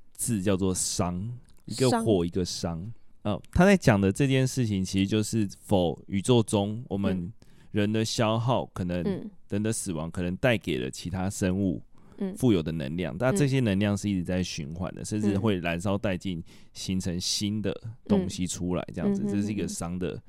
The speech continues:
Speaker 1: 概念啊。
Speaker 2: 嗯。
Speaker 1: 但我没有想到他也会读到理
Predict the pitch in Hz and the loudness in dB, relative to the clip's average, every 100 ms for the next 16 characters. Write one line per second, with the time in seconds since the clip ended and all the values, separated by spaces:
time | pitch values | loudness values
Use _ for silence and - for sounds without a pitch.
0 | - - 135 90 65 82 50 - - 220 | -20 -6 -2 -2 -4 -8 -10 -18 -4 -2
1 | 196 190 - 143 113 98 117 123 90 95 | -2 -4 -2 0 0 2 2 2 0 -2
2 | 104 76 95 92 - 71 82 58 - - | -2 -2 0 -2 -2 -6 -6 -8 -14 -20
3 | - - 90 | -20 -10 -10